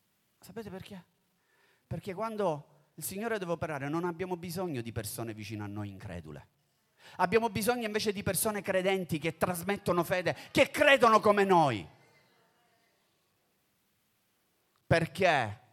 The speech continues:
il non credere, le influenze seminano dubbio. Noi invece abbiamo bisogno di ancora più fede in quei momenti, momenti per operare. Stessa cosa alla bambina,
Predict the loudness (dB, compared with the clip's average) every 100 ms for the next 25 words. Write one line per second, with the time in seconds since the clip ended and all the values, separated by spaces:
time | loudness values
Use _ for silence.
0 | _ _ _ _ -10 -8 -4 -4 -6 -4
1 | -4 -4 -8 -12 -14 -18 _ -10 -6 -6
2 | -8 -6 -6 -6 -10 -10 -10 -8 -10 -12
3 | -14 -12 -10 -10 -14 -20 _ _ _ _
4 | _ _ _ _ _ -4 -2 0 0 -2
5 | -2 -4 -4 -2 -4 -4 -4 -4 -2 0
6 | 0 -4 -6 -6 -6 -6 -6 -6 -6 -6
7 | -8 -10 -16 -20 _ -12 -10 -10 -12 -16
8 | -20 _ _ _ _ _ _ -4 -4 -4
9 | -6 -8 -12 -16 -20 _ _ _ _ _
10 | _ _ _ _ _ -12 -8 -6 -4 -6
11 | -6 -6 -6 -8 -12 _ _ _ _ -10
12 | -8 -6 -8 -6 -8 -10 -14